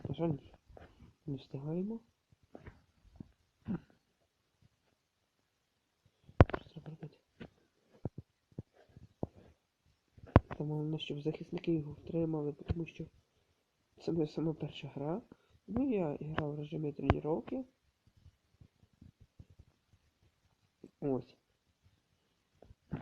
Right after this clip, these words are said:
І тут я купив ігроків і клуб Шахтар Донецьк. Ну, тут не є ку-, е, ігроки, типу.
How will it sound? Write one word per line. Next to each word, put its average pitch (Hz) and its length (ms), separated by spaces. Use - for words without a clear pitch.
І 196 120
тут 180 360
я 147 280
купив 165 460
ігроків 214 600
і 143 320
клуб 190 280
Шахтар 151 440
Донецьк. 117 520
Ну, 294 80
тут 269 240
не 202 120
є 151 220
ку-, - 180
е, 151 40
ігроки, 139 560
типу. - 420